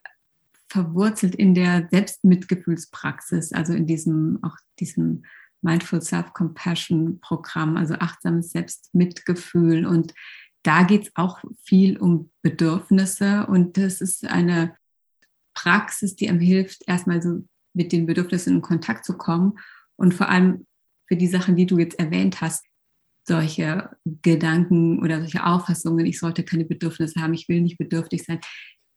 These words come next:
dann, wenn man das bemerkt, so dann auch sich selbst mit Mitgefühl und mit Verständnis zu begegnen. Und das ist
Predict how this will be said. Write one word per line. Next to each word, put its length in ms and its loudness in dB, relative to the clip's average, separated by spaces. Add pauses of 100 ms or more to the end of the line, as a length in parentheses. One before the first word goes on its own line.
(140)
dann, 420 6 (560)
wenn 100 2
man 160 6
das 260 2
bemerkt, 640 2
so 320 -2 (440)
dann 240 2
auch 280 -2
sich 240 -4
selbst 500 -4 (160)
mit 420 0
Mitgefühl 720 2
und 100 4
mit 140 0
Verständnis 1000 -2 (440)
zu 120 -6
begegnen. 760 2
Und 380 0 (320)
das 200 0
ist 220 -2